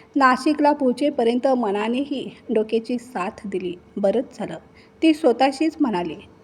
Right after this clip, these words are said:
एका लोभी, स्वार्थी आणि काम चुकार माणसापासून सुटका झाली. ती घराकडे मजबूत पावलांनी निघाली आणि आईच्या प्रेमळ मिठीत स्वतःला झोकून दिलं. आई आईच असते.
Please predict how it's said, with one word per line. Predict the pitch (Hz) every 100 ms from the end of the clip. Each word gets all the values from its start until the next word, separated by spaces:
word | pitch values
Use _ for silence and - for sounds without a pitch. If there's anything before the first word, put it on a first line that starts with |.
| -
एका | 226 214
लोभी, | 196 185 196 226
स्वार्थी | 254 185 - 240 180 -
आणि | 220 220
काम | 214 208 190 226
चुकार | - 220 214 262
माणसापासून | 214 175 214 202 240 262
सुटका | 269 220 - -
झाली. | 262 226 196 - - -
ती | 320
घराकडे | 269 269 233 - 285
मजबूत | 285 214 208 226 262
पावलांनी | 269 240 247 262
निघाली | 285 220 - - - - -
आणि | 220 220 220
आईच्या | 202 202 220 277
प्रेमळ | - 190 196 220
मिठीत | 208 202 220 185 - -
स्वतःला | - 214 220 247 196 214
झोकून | 208 220 - 269
दिलं. | 254 180 - - - - - _
आई | 247 262 294 254
आईच | 220 254 294
असते. | 233 - 208 196